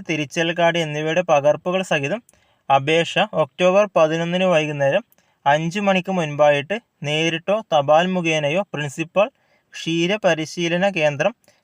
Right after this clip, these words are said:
ക്ഷീര വികസന വകുപ്പ്, ആലത്തൂർ, പാലക്കാട്, ആറ് ഏഴ് എട്ട് അഞ്ച് നാല് ഒന്ന് എന്ന മേൽവിലാസത്തിൽ നിങ്ങൾ സമർപ്പിക്കേണ്ടതാണ്. കൂടിക്കാഴ്ച യോഗ്യത നേടി-, ഏ, കൂടിക്കാഴ്ചയ്ക്ക് യോഗ്യത നേടിയവരുടെ ലിസ്റ്റ് ഒക്ടോബർ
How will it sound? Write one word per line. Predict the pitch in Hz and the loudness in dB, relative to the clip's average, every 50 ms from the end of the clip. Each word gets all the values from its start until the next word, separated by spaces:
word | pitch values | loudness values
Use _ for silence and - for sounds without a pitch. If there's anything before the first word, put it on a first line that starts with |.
| _ | _
ക്ഷീര | - - 160 160 170 185 208 | -8 -4 -2 0 0 0 0
വികസന | 196 180 165 160 160 - 180 175 185 | -2 -2 -2 -4 -2 -2 -2 0 0
വകുപ്പ്, | 185 175 156 139 143 135 - 196 202 | 0 0 -2 -2 -6 -8 -6 -6 -2
ആലത്തൂർ, | - 147 143 139 147 151 151 143 - 180 226 - _ _ _ | 0 2 4 4 4 4 2 0 -2 -8 -8 -10 _ _ _
പാലക്കാട്, | 156 143 143 147 151 156 147 - 156 143 139 127 - - - _ _ _ _ _ _ _ _ _ _ _ | 2 2 4 4 4 2 2 2 0 0 0 0 -4 -10 -14 _ _ _ _ _ _ _ _ _ _ _
ആറ് | 143 143 147 156 165 | 4 6 6 6 6
ഏഴ് | 180 180 175 175 175 | 4 4 4 4 4
എട്ട് | 190 190 175 151 _ - | 4 2 2 2 _ 0
അഞ്ച് | 180 180 170 170 165 156 180 | 0 2 2 0 0 -2 -2
നാല് | 180 170 156 151 151 156 160 | 0 0 2 2 4 4 4
ഒന്ന് | 170 175 170 160 151 160 175 | 2 2 0 0 -2 -2 -2
എന്ന | 170 160 156 156 160 | -2 -2 -2 -2 -2
മേൽവിലാസത്തിൽ | 156 151 143 147 139 151 156 160 156 143 - 160 - 156 160 | -2 -2 -2 -2 -2 -2 0 2 2 2 0 -4 -10 -8 -8
നിങ്ങൾ | 151 139 147 208 | -4 -4 -2 -4
സമർപ്പിക്കേണ്ടതാണ്. | 233 - - 170 139 147 135 - 151 143 139 151 147 151 151 151 143 131 147 208 254 _ _ _ _ _ _ _ _ | -4 -4 -2 0 0 -2 -2 -4 -8 -6 -4 -2 0 2 2 4 4 2 2 -2 -4 _ _ _ _ _ _ _ _
കൂടിക്കാഴ്ച | - 151 165 175 180 175 202 196 190 190 185 175 - 214 | -4 -2 0 0 0 2 4 4 4 4 2 0 0 0
യോഗ്യത | 220 208 180 170 165 165 165 170 | 0 2 0 0 0 -2 -2 -2
നേടി-, | 180 180 175 175 170 170 175 180 185 - _ - | -2 -2 -2 0 -2 -2 -4 -6 -8 -8 _ 0
ഏ, | 143 143 143 143 147 143 127 _ _ _ _ | 0 2 2 2 0 -4 -8 _ _ _ _
കൂടിക്കാഴ്ചയ്ക്ക് | - - 143 156 165 170 - 185 175 175 170 - 185 175 - 202 190 175 | -12 -8 -6 -6 -4 -2 0 2 2 2 0 -2 -4 -4 -4 -4 -2 0
യോഗ്യത | 156 156 151 156 156 165 | 0 0 0 -2 -4 -6
നേടിയവരുടെ | 165 170 165 165 156 160 160 160 160 156 170 | -4 -4 -4 -4 -4 -4 -4 -4 -4 -6 -4
ലിസ്റ്റ് | 170 156 135 - - - - 196 247 _ _ _ _ _ _ _ - | -4 -6 -6 -8 -10 -12 -12 -12 -12 _ _ _ _ _ _ _ 0
ഒക്ടോബർ | 151 147 - _ - 185 185 190 196 196 196 | 0 0 0 _ 0 2 4 4 4 4 2